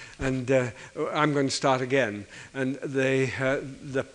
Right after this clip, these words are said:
the pups are destroyed. I think, in fact, what really happens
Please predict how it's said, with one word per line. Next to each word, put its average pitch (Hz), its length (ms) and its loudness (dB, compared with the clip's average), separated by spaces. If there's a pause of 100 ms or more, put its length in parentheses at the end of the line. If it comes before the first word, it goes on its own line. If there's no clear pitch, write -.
(280)
the 127 80 -4
pups - 380 -4
are 117 60 -6
destroyed. 107 720 -4
I 156 100 4
think, 214 220 2
in 202 100 0
fact, 165 320 6
what 151 260 2
really 143 360 4
happens 117 480 -6